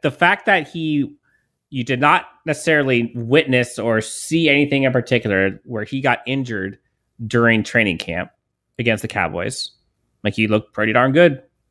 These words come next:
against the Cowboys, nor did he play during preseason. So, like, if something were to happen, in my eyes, either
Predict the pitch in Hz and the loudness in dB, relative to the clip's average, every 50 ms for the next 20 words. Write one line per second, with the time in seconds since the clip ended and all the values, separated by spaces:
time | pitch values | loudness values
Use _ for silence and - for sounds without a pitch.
0 | _ - 123 107 101 - - 95 95 95 101 101 110 127 - _ _ _ _ _ | _ -4 -2 -2 -2 -2 -4 -4 -4 -2 -2 -2 -4 -4 -6 _ _ _ _ _
1 | _ _ _ _ _ _ - 120 120 127 127 123 123 131 127 110 - - 135 135 | _ _ _ _ _ _ -2 2 4 4 4 2 0 -2 -4 -4 -2 0 2 2
2 | 139 135 123 131 123 123 123 120 117 110 117 _ _ _ _ _ _ _ _ _ | 4 4 4 4 4 4 4 2 0 -2 -4 _ _ _ _ _ _ _ _ _
3 | - 135 123 104 - 92 90 - 92 110 143 - _ _ _ _ _ _ _ _ | 2 2 2 2 2 -4 -6 -6 -6 -8 -8 -8 _ _ _ _ _ _ _ _
4 | _ _ _ _ _ - - 135 127 120 117 117 - _ _ _ _ _ - - | _ _ _ _ _ -2 2 4 4 4 4 2 -2 _ _ _ _ _ -4 0
5 | 127 143 143 - - 160 160 147 147 135 127 120 160 170 - - 120 104 101 104 | 0 0 0 0 -2 -2 0 0 -2 -2 0 0 0 0 0 -2 -4 -4 -4 -8
6 | 113 _ _ _ _ _ _ _ _ _ _ _ - 123 117 120 127 135 151 131 | -12 _ _ _ _ _ _ _ _ _ _ _ -8 -4 -2 2 2 2 2 2
7 | 101 95 98 101 101 107 - _ _ _ - 120 143 185 185 147 117 104 90 90 | 0 0 -2 -4 -6 -8 -16 _ _ _ -2 0 2 2 2 0 -2 -4 -8 -8
8 | 101 123 131 _ | -12 -12 -14 _